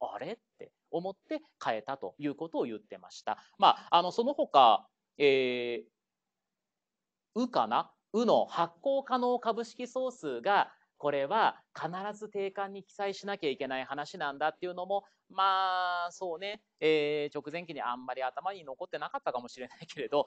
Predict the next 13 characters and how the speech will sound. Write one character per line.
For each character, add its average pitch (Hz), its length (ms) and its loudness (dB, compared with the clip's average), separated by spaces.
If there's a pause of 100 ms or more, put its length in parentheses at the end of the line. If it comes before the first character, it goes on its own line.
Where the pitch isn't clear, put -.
(260)
あ 127 180 2
の、 127 280 -8
商 151 240 -4
法、 127 200 -4
会 127 220 -10
社 131 140 -10
法、 135 240 -8
特 - 180 -16
訓 135 180 -12
講 143 140 -4
座 131 100 -4
と 120 80 -10
か、 120 100 -2